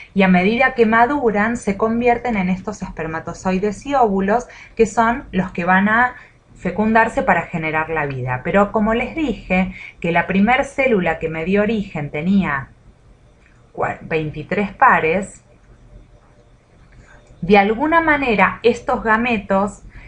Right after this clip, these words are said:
que no contienen veintitrés pares, que solamente contienen veintitrés cromosomas, se unen veintitrés de acá más veintitrés de acá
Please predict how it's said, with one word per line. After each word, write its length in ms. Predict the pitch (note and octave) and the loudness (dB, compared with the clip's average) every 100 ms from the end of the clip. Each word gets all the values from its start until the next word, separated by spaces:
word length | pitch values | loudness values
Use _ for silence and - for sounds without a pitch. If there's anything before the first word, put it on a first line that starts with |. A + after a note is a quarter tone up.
| - - | -20 -8
que 120 | F#3 | 0
no 160 | F#3 A#3+ | 2 4
contienen 540 | A#3+ A#3 D#4+ E4 A3 | 4 4 2 2 2
veintitrés 560 | F#3+ F3+ F#3 F3+ F3+ - | 2 2 -2 -4 -6 -4
pares, 340 | - E3 E3 | -2 -2 -2
que 140 | - F#3+ | -4 -4
solamente 680 | - C#4+ D4+ D4 D4+ D#4+ | 4 6 6 4 2 0
contienen 640 | - G3+ G3 A3+ B3 C#4+ D4 | 2 2 2 0 0 0 -2
veintitrés 1160 | F3+ F3+ F#3+ G3 F#3+ F#3+ G3 A3 A3 C#4 F4 - _ | -4 0 2 2 0 0 -2 -2 2 4 4 -2 _
cromosomas, 1400 | F#3 F3 E3 E3+ - - D#4 A#3 D#3+ C#3+ E3 A3 - _ _ _ _ - - - - _ - - - - - - - - - - - | -2 -2 0 -2 -2 2 6 6 2 -4 -4 -6 -12 _ _ _ _ -20 -20 -20 -20 _ -20 -20 -20 -20 -20 -20 -20 -20 -20 -20 -20
se 340 | - - A#3+ | -20 2 4
unen 580 | D4 F4+ C4+ A3 G#3+ A#3 - | 6 6 4 0 0 -4 -8
veintitrés 1080 | D#3+ E3+ E3+ - G3 A#3 A#3 F#3 D3+ - _ - | -4 -4 -4 -4 -2 2 2 2 -2 -10 _ -8
de 120 | D#3 | -4
acá 480 | D#3+ - G3+ F3 C#3 - - - - | -4 0 0 0 -4 -14 -20 -18 -14
más 320 | D3+ D#3+ C3+ | -8 -6 -6
veintitrés 720 | D3+ D3 C#3+ D3+ - G3 F#3+ | -6 -6 -8 -10 -6 -4 -2
de 100 | A3+ | 0
acá 520 | C4+ C4+ B3 A3 A#3+ | -2 2 2 2 -2